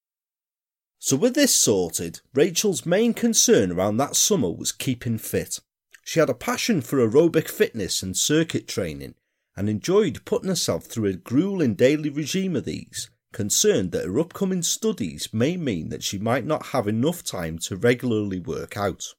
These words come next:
Most days she would think nothing of cycling the ten miles or so to use the well-equipped gym and fitness classes at R A F Coltishall.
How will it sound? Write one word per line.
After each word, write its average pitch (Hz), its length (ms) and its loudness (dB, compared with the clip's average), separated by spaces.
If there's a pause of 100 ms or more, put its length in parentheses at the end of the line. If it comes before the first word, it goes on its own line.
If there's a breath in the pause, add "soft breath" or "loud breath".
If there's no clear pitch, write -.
(840)
Most 147 320 4
days 104 240 2
she - 140 -6
would 90 120 -8
think 107 200 -4
nothing 127 420 0
of 82 100 -6
cycling 117 580 -2
the 87 80 -4
ten 143 300 0
miles 131 380 0
or 90 120 -4
so 87 260 -4
to - 200 -10
use 104 360 -2
the 98 100 -6
well-equipped 104 680 -4
gym 127 280 0
and 87 120 -4
fitness - 460 0
classes - 480 -10
at - 160 -8
R 104 240 2
A 101 60 4
F - 160 -8
Coltishall. - 680 -2